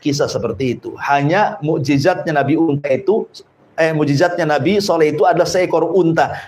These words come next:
tanpa disebutkan punya anak gitu, tanpa disebutkan keluar dari batu, ndak.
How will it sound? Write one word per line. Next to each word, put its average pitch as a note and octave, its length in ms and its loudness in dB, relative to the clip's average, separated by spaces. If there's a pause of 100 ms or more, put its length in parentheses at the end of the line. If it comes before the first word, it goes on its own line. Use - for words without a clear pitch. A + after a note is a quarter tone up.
tanpa G3+ 480 4
disebutkan F3+ 720 2
punya D#3 320 0
anak D3+ 560 -2
gitu, A#2+ 240 -2
tanpa F3+ 320 2
disebutkan F3+ 560 2
keluar D3+ 160 2
dari C#3+ 240 2
batu, D#3+ 400 2
ndak. - 320 0